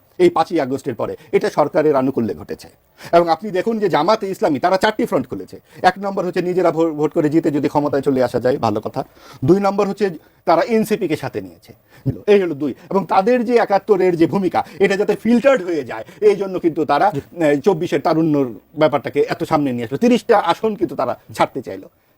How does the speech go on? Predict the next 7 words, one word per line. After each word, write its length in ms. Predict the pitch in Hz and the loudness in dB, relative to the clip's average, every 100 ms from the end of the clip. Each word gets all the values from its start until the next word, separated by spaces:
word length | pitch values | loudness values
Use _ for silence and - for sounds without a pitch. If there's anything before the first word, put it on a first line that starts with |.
| _ _ _ | _ _ _
তারপরেও 500 | 135 170 190 214 220 - _ _ _ _ | 2 2 2 2 2 0 _ _ _ _
শেষ 180 | 156 143 | -4 -4
না 100 | 120 | -6
কিন্তু। 280 | 95 87 82 _ _ | -12 -16 -20 _ _
জামাত 320 | 113 147 160 | 0 2 2
এরপরে 380 | 180 202 202 151 | 2 2 2 2
বৃহস্পতিবার 640 | 131 156 160 202 165 117 | 2 0 0 -2 0 0